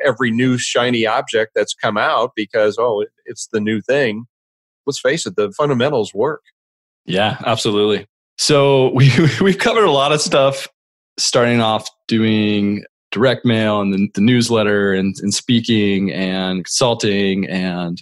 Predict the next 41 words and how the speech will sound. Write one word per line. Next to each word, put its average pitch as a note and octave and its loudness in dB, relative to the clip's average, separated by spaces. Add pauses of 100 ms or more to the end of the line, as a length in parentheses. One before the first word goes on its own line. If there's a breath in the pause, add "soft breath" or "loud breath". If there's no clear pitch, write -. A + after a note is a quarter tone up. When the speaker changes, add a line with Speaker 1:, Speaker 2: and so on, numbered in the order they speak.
Speaker 2:
then F#2+ -2
transitioning G#2+ -2
more A2 2
online, G#2 0 (340)
podcast, G#2 0
Facebook C3+ 2
group. G2 0 (340)
You A2 0
have G#2 0
a - -2
YouTube A#2 0
channel. G2 -2 (640)
My C#3+ 2
big F#3+ -4
question B2+ 0
here B2 2
is, A#2 4
like, A2+ -2
how F#3+ 0
do C4+ 2
you A3+ 4
keep - -2
track A3+ 0
of B2 0
all F#2 2
of E2 -6
that? E2 -2 (400)
Do C3+ -2
you C#3 4
have C#3 4
a A#2 0
team G#3+ 2
behind G3 2
you? G#3+ 4
Or G3 4
you C#3 4
have, A2+ 2
like, G#2+ -2
a G#2+ -4
bunch A2 -2
of G2 -12